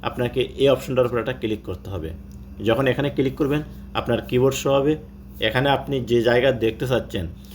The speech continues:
হোক আপনার রাস্তাঘাট, বাড়ি, ঘর, যেটাই দেখতে চান না কেন, আপনাকে এখানে নাম লিখতে হবে। অবশ্যই ইংরেজিতে নাম লিখবেন। এই যে দেখুন, আমি নাম লিখে দিচ্ছি, আমার যে শেরপুর, আমার যে জায়গায় বাড়ি, আমি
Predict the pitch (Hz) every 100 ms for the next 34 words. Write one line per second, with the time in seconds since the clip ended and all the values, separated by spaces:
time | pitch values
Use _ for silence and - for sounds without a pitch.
0 | - 107 127 135 127 120 117 113 - 123
1 | 104 110 113 - 131 107 110 110 98 110
2 | 110 101 120 139 127 127 127 127 131 131
3 | - 120 110 - - - - 117 117 110
4 | 127 - - 135 110 113 110 101 - 104
5 | 95 82 69 - - - - 107 123 -
6 | 240 131 123 117 120 117 113 113 - 147
7 | 151 - - - - 110 113 113 - 131
8 | - 110 113 - - 120 110 113 110 123
9 | 127 127 151 131 - 107 117 120 117 123
10 | 120 - 107 - 110 147 - - - 107
11 | 120 117 120 120 127 123 113 120 120